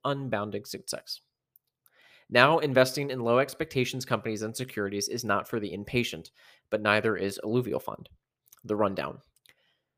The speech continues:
Our portfolio's holdings are relatively unchanged from last quarter, but multiple companies reported meaningfully positive developments. The market doesn't care, but that is the normal state of affairs during bear markets. When the fear subsides, fundamentals will matter once again.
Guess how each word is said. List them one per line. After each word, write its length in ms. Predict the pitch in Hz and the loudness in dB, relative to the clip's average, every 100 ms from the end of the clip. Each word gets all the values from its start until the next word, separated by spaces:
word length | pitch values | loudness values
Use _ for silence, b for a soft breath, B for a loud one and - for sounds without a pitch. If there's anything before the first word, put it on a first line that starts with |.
| _ _ - | _ _ 4
Our 80 | 135 | 6
portfolio's 600 | 147 147 147 156 156 - | 4 4 4 6 4 4
holdings 400 | 143 131 135 131 | 4 4 2 0
are 140 | 123 | 2
relatively 520 | 120 131 131 120 123 | 4 4 2 -2 -2
unchanged 520 | 123 123 123 110 110 | -2 -2 -2 -2 -4
from 140 | - 104 | -8 -4
last 240 | 90 - | -4 -2
quarter, 380 | - 160 160 - | 0 2 0 -4
but 100 | 117 | -2
multiple 300 | 127 147 - | 4 4 4
companies 480 | 139 135 123 117 110 | 0 0 0 -2 -4
reported 380 | 113 120 113 104 | -2 0 -2 -2
meaningfully 640 | 120 135 139 131 123 117 110 - | -2 0 -2 -4 -4 -4 -4 -2
positive 520 | 107 107 104 104 101 | 2 2 2 -4 -4
developments. 540 | 98 92 - 65 - _ _ B B B - | -4 -6 -6 -14 -18 _ _ B B B 0
The 60 | |
market 240 | 127 135 139 | 4 4 4
doesn't 220 | 127 131 | 0 0
care, 400 | - 107 101 127 | 0 2 2 -2
but 120 | 113 | 2
that 160 | 113 117 | 4 4
is 80 | 117 | 2
the 80 | 117 | -2
normal 240 | 107 110 | -2 -2
state 200 | - 104 | 0 0
of 120 | 110 | 0
affairs 380 | 120 101 87 104 | -2 0 0 0
during 200 | 90 95 | -2 -4
bear 160 | 87 95 | -4 -4
markets. 460 | 85 - - - - B B B B | -4 -8 -10 -10 -12 B B B B
When 100 | 123 | -2
the 80 | 123 | 2
fear 180 | 139 147 | 4 4
subsides, 540 | 151 - 104 107 - - | 2 0 0 -2 -4 -2
fundamentals 760 | 127 127 123 110 - 110 - - | 0 2 0 -2 -4 -8 -8 2
will 220 | 104 104 | 6 6
matter 320 | 98 95 98 - | 4 -2 -6 -8
once 180 | - - | -10 -6
again. 240 | - 107 | -6 -8